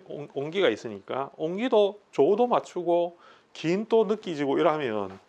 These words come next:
금상첨화지. 그죠? 수가 부-, 부-, 부족하니까 수가 있는 자를 가 있는 사람이 뭐 신-, 신금하고 기-, 기는 자신이거든요. 자와 신이 천을기니까 신금하고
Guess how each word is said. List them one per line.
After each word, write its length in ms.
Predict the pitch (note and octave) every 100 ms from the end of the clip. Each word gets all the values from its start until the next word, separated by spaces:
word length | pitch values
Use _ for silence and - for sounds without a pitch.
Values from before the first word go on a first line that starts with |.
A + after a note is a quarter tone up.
| _
금상첨화지. 920 | - A#2+ B2 G#3+ - B3 G3 G#2 F#2 E2+ _ _ _ _ _ _ _ _ _ _ -
그죠? 340 | G#2 F#2+ A#2 -
수가 280 | - - F#3
부-, 200 | E3+ D3 -
부-, 160 | - D3
부족하니까 840 | E3+ E3 D3 A#2+ A2+ - G2+ G2 - _ - - _ _ _ - _ _
수가 340 | - A3 G#3+
있는 300 | F#3 D3+ C#3+
자를 320 | C3+ E3 G#3 C#3+
가 140 | B2+
있는 200 | G#2+ G#2+
사람이 320 | G#2+ G#2 F#2+ G2 F#2
뭐 240 | F2+ F2+ _
신-, 440 | - - G#3+ F#3+
신금하고 760 | D3+ F#3+ F#3+ A#3 A#3 G#3 E3+ -
기-, 380 | - F#3 F#3+ -
기는 260 | G3+ F3+
자신이거든요. 960 | C3+ E3 E3+ - G3+ D3 G#2+ G2+ F#2+ C#3+
자와 320 | - C#3+ D#3+ C3+
신이 280 | - E3
천을기니까 800 | B2+ C#3 A2 G#2 G2 F#2+ - G2+ - - -
신금하고 840 | - E3 E3 F#3+ G3 F#3 G#2 F#2